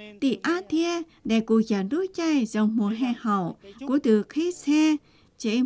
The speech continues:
mùa tê hè hậu, sau như gì cho cô dị nanh. Cô già nhát đi bé ý mình chỉ trầu như xe nạ. Ý gì tàu là xài hiếu là già nhẹ ni để cô từ dỗ mua tàu cầu dòng. Té giống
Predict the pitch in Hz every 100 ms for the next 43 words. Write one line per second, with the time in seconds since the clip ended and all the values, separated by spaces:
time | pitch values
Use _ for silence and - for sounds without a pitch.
0 | 262 226 214 185 262 226 226 214 - 208
1 | 185 170 196 - 202 254 - 233 226 277
2 | 285 - 214 190 214 190 214 226 220 185
3 | 262 269 247 185 - _ _ 240 - -
4 | 247 220 226 220 359 415 226 214 - 320
5 | 370 349 247 226 220 220 208 214 214 196
6 | 190 185 - - 285 277 - 208 208 220
7 | 196 170 - - - - - - 349 381
8 | 359 330 247 214 214 208 226 208 - 320
9 | 339 220 - 202 190 202 165 185 202 202
10 | 180 202 190 196 190 185 226 277 254 226
11 | 196 185 202 170 - 202 202 185 - _
12 | _ _ _ - - 294 349 320